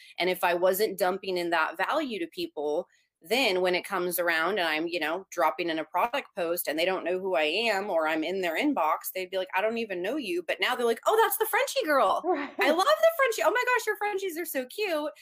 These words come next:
Speaker 1: And then it strikes up conversation too. So I, I encourage you to find your value. You know, what, what do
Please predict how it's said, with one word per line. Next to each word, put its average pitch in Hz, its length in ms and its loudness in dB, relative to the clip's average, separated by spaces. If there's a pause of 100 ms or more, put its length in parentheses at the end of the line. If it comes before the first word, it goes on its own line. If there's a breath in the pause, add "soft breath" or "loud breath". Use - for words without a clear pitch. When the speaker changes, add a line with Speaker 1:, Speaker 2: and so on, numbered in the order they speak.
(200 loud breath)
Speaker 1:
And 220 160 0
then 214 100 0
it 196 120 -6
strikes - 320 -4
up 208 100 -8
conversation 160 840 -12
too. - 340 -10 (340 soft breath)
So 180 280 2
I, 143 100 2 (140)
I 190 100 2
encourage 185 500 -2
you 180 80 -12
to 170 80 -6
find 226 460 -2
your 202 260 -6
value. 185 560 -4
You 170 140 -10
know, 160 180 -8
what, 190 240 -2
what 208 160 0
do 247 40 -6